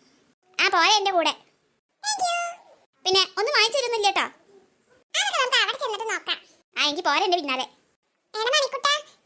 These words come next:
Speaker 2: ഞാൻ അവരെയൊക്കെ വിളിക്കട്ടെ? ലച്ചുവിനെയും നീതുവിനെയും നിഖിലിനെയൊക്കെ.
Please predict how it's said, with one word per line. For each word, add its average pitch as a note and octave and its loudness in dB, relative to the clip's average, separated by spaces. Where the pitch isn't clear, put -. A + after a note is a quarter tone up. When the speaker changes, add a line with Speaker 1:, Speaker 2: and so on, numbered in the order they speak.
Speaker 2:
ഞാൻ A4+ -2
അവരെയൊക്കെ C#5 0
വിളിക്കട്ടെ? C5+ -2
ലച്ചുവിനെയും C5+ -2
നീതുവിനെയും C#5 0
നിഖിലിനെയൊക്കെ. C#5 -2